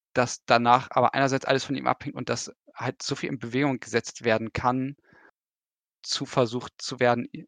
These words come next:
ihn zu holen. Also, man, ich hab, hab nicht unbedingt das Gefühl, auch wenn die Kirche jetzt sehr gelähmt und natürlich in den, in den Riten verharren, und das sieht man auch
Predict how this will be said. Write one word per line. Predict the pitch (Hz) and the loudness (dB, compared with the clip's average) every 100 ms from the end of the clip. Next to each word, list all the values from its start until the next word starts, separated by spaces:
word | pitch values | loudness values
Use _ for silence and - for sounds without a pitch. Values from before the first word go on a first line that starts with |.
| _ | _
ihn | - 139 147 | -2 0 0
zu | - 131 | -4 2
holen. | 151 | 4
Also, | 143 139 131 - - | 6 4 0 -6 -2
man, | 135 - 143 | 0 0 -2
ich | - | 2
hab, | 170 - 156 | 2 2 -4
hab | 123 - | -2 -2
nicht | 151 165 - | -2 -2 2
unbedingt | 147 156 | 2 2
das | 151 - | 0 -2
Gefühl, | - 151 | -6 0
auch | 135 - | 2 2
wenn | 135 | -4
die | 120 | -4
Kirche | - 131 | -2 0
jetzt | 120 - | 0 4
sehr | 123 123 | 6 6
gelähmt | - 117 123 143 147 | 0 -2 2 2 2
und | 135 | -2
natürlich | 117 - 131 - | -4 -6 -8 -6
in | |
den, | 120 117 120 | -4 -4 -6
in | 120 | -6
den | 117 113 117 _ - _ _ _ - | -6 -6 -8 _ -20 _ _ _ -8
Riten | 147 - 139 127 - - | -6 -2 0 0 -4 -8
verharren, | - 127 135 139 127 | 0 2 4 2 -2
und | 117 | -6
das | 117 | -8
sieht | 143 - | -6 -2
man | 123 | -2
auch | 117 | -2